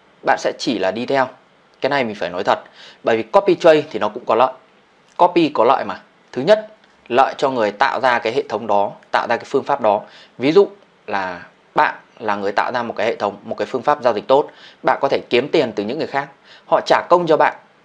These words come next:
bởi vì bạn đủ giỏi. Đấy là lý do vì sao trước đây trong các cái video trong bộ khoa học mình đã nói rồi, trong thị trường Forex không thiếu tiền, chỉ thiếu người giỏi mà thôi. Chỉ cần bạn giỏi, đủ giỏi thì bạn sẽ có rất nhiều người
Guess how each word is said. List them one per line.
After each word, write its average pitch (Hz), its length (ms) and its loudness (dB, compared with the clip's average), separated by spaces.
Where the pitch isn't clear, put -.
bởi 120 140 0
vì 110 120 -4
bạn 117 180 2
đủ 117 100 -4
giỏi. 85 160 -2
Đấy 135 140 4
là 170 120 0
lý 127 160 0
do 151 140 6
vì 127 160 -2
sao 131 300 0
trước 214 200 4
đây 160 220 4
trong 139 240 -2
các 165 200 0
cái 139 80 0
video 131 280 2
trong 127 160 -6
bộ - 180 -2
khoa 127 120 2
học 117 140 -2
mình 107 80 -8
đã 107 100 0
nói 107 200 0
rồi, 117 120 -2
trong 175 200 4
thị 156 140 -2
trường 113 220 2
Forex 127 260 4
không 151 240 2
thiếu 123 120 0
tiền, 117 200 2
chỉ 107 160 -4
thiếu 107 300 0
người 123 300 0
giỏi 104 240 2
mà 87 60 -10
thôi. 104 120 -6
Chỉ 123 140 0
cần 113 160 0
bạn 117 180 2
giỏi, 95 180 2
đủ 131 280 4
giỏi 101 200 2
thì 117 100 -6
bạn 117 160 2
sẽ - 160 -2
có 117 140 0
rất 220 280 0
nhiều 139 140 0
người 113 280 4